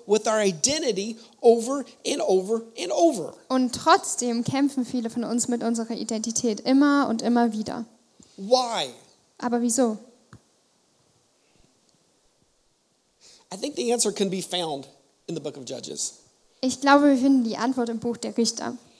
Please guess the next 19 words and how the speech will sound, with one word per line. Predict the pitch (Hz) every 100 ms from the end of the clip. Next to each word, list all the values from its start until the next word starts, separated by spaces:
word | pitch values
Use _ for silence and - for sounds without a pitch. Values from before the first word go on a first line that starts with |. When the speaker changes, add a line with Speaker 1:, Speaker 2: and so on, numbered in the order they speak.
| - -
Speaker 1:
And | 190
the |
reason | 220 254 240
that | 208 208
this | 196 -
comes | 185 160
up | 156 160
is | 151
this | 180 -
has | 185 160
just, | 156 170 -
just | 196 180 -
been | 180
a | 175
book | 139 151 -
that | 139
I've | 127
been | 131
studying. | 127 131 120 113 82